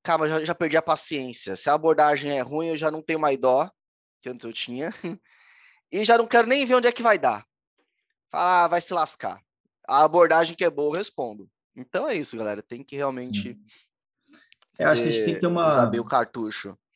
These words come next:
Speaker 2: uma consciência, eu acho mesmo, que a gente tá falando aqui é que somos pessoas, mas também somos um produto nas mídias sociais, né? A gente tem, tem signos sociais que dizem, que provam que a gente tem autoridade, que a gente, é,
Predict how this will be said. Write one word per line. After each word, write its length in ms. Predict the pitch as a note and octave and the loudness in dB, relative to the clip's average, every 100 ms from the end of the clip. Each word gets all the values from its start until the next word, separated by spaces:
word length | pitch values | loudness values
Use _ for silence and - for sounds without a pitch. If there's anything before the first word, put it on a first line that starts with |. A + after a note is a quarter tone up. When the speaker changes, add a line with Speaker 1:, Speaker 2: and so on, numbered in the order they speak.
| _ _ _ _ _ _ - | _ _ _ _ _ _ -6
Speaker 2:
uma 140 | D3+ | -4
consciência, 680 | - E3+ - F#3+ F3+ G#3 E3+ | -4 -4 -2 -2 -2 0 4
eu 40 | |
acho 200 | D3+ - | 4 2
mesmo, 320 | D3+ C#3 C#3 C#3 | -4 -2 -2 -4
que 80 | |
a 40 | C3+ | -6
gente 120 | C3 | -4
tá 100 | C#3+ | -4
falando 340 | C#3+ C#3 C#3+ | -2 0 0
aqui 400 | C#3 C3+ - C3+ | 0 -4 -8 -4
é 40 | D#3 | -4
que 480 | - - D#3+ D3+ - | -4 -8 -6 -6 -8
somos 480 | - - - E3+ F3 | -8 -4 0 0 0
pessoas, 580 | - C#3 - - C#3+ E3 | -2 -4 -4 -2 -2 0
mas 180 | D#3+ D#3+ | -2 -4
também 240 | D#3+ E3 | -4 -4
somos 340 | E3 E3 D#3+ | -4 -4 -2
um 100 | D#3+ | -4
produto 420 | E3 D#3+ D3 G#3 E3+ | -2 -4 -2 -2 -2
nas 160 | B2+ | -4
mídias 260 | B2+ B2+ A#2+ | -4 -4 -6
sociais, 640 | C3 - C3 B2 A#2 A2 | -8 -10 -2 0 0 -2
né? 160 | A#2 C3 | -4 -2
A 80 | |
gente 300 | A#2 B2 - | -4 -6 -8
tem, 460 | - C3+ D3+ D3+ C3 | -6 -4 -2 -2 -4
tem 120 | C3+ | -4
signos 440 | C3 - F3 F3+ D#3 | -4 -2 0 0 0
sociais 580 | D#3+ D3 C#3+ C#3 D#3 - | -4 -2 0 0 0 -4
que 80 | |
dizem, 420 | E3+ D3 F#3+ D#3+ C3+ | -8 -2 -2 -2 -6
que 120 | C3+ | -6
provam 520 | - C#3+ F#3 E3+ C#3+ | 0 4 4 4 0
que 60 | B2 | -4
a 40 | |
gente 220 | B2 B2+ | -6 -6
tem 120 | - | -4
autoridade, 800 | C#3 - B2+ B2 B2 C#3 D3+ C3 | -4 -4 -4 -2 0 2 2 0
que 120 | B2 B2 | -4 -6
a 40 | |
gente, 480 | A#2 A#2 - A#2+ - _ _ _ _ - | -6 -6 -8 -8 -10 _ _ _ _ -4
é, 420 | A#2+ A#2+ A#2 C3 | 2 2 0 -4